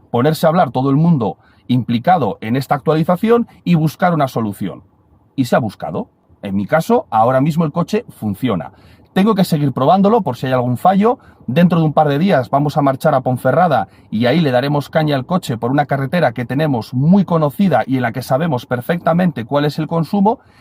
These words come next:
y podremos ver objetivamente si ha habido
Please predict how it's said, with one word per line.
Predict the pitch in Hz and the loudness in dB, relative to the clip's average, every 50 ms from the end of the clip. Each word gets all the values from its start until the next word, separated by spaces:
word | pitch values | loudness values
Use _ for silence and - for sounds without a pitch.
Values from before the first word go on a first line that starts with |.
| - _ _ | -20 _ _
y | - 151 | -2 -2
podremos | 135 147 147 160 180 196 208 202 - - 139 | 0 0 0 2 2 2 2 2 0 -2 -2
ver | 151 196 190 131 - - - | 0 0 0 0 -2 -4 -4
objetivamente | 143 139 - - 147 139 - 180 185 190 175 190 202 208 180 202 220 - - _ _ _ _ _ _ | -4 -4 -2 -4 -6 -2 0 2 2 4 4 4 4 2 2 0 -2 -2 -4 _ _ _ _ _ _
si | - - - 175 170 | -18 -4 -2 0 2
ha | 180 180 | 2 2
habido | 170 180 196 185 208 220 220 | 4 2 4 4 4 2 0